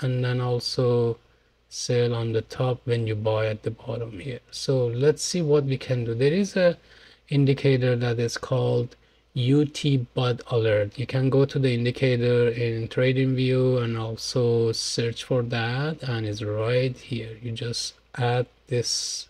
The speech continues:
little U T bud alert and look at what happened. Exact area that we were predicting we should have sold or buy. Even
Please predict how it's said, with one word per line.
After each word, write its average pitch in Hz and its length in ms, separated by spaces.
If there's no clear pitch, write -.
little 117 400
U 123 200
T 123 260
bud 123 400
alert 147 360
and 127 220
look 147 200
at 160 220
what 156 140
happened. 139 540
Exact 139 600
area 143 580
that 131 220
we 120 180
were 120 240
predicting 127 880
we 120 80
should 117 320
have 117 260
sold 131 540
or 117 200
buy. 110 640
Even 147 420